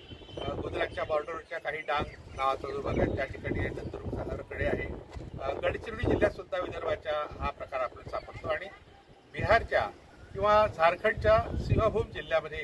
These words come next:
अशा तऱ्हेने अनेक स्त्रियांना जा-, डाके-, डायन ठरवून मारण्यात आलाय. पण हे कितपत योग्य आहे? म्हणजे एखाद्या सोडून असेल तर त्याला एखादा शब्द वापरायचा आणि त्याला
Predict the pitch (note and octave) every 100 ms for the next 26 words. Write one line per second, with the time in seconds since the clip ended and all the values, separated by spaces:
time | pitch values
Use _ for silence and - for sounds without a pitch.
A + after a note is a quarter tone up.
0 | C3+ - - - D3 A3 A3 A3 A3 G3+
1 | G#3+ A3+ - F#3+ F#3 G3 G3+ - C#3 C#3+
2 | - C3+ C#3 C3 B2+ - C3 C#3+ - -
3 | - A2+ - - - - - - - -
4 | - - - - - - - - - D5+
5 | D#5+ - - - - - - - - -
6 | - - - - - - - G#4 - F#3+
7 | A#3 B3+ - - - A#3 A3+ G#3+ - G#3
8 | G#3 G3+ E3 F3 F3+ D#3+ E3 D3 A#2+ F3
9 | - A#2+ G#2 - G2+ - - - - -
10 | G3 A3 - G#3 A3+ F3+